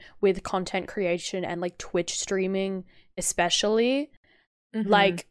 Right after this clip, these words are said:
Speaker 2: Mm-hmm.
Speaker 1: I feel like content creation is no longer allowed to be, like, just fun.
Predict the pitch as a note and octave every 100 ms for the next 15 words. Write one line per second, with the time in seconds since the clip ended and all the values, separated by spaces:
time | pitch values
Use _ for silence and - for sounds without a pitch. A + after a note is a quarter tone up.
0 | - G#3 G3 F#3 F#3 G3+ A#3 A3+ A3 -
1 | - - G3+ G3+ G#3+ - - G3+ F#3 G3
2 | - A#3 F#3+ F3 F3+ F3 F#3 F3 F3+ F3+
3 | F3 E3+ D#3+ E3 E3 F3+ F3+ E3+ D#3 D#3
4 | - F3 - - - - F3+ D#3 C#3+